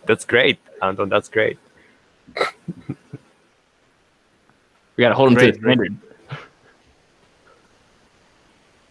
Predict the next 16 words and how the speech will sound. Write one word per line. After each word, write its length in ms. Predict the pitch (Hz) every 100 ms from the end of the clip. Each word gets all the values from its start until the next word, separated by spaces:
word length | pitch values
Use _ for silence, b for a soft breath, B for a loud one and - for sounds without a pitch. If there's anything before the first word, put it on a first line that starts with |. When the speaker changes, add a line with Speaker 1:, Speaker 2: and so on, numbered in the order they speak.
| _ _ _ _
Speaker 2:
Okay, 140 | 165 165
so 160 | 160
I 60 | 135
guess, 200 | 139 151
uh, 460 | 143 135 123 117 131
to, 260 | 156 135 123
to 160 | 147
wrap 200 | 139 147 127
it 40 |
up, 280 | 160 - -
do 80 | 123
we 80 |
think 160 | 123 123
it's 80 | 123
gonna 120 | 127
replicate? 540 | 117 110 156 185 233